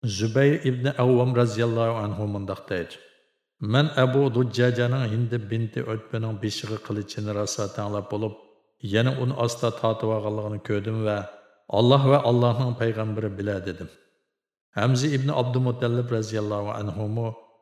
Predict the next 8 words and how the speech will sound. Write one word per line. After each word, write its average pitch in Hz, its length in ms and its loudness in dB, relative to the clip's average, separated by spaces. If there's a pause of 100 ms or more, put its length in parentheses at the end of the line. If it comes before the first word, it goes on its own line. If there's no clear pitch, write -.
(140)
go'yo 113 280 4
darg'azab 107 640 -2
bo'lgan 104 340 -4
yo'lvozdek 101 640 -4
tangdoshsiz 101 640 -6
jasorat 101 500 -4
bilan 98 300 -6
urushdi. - 360 -8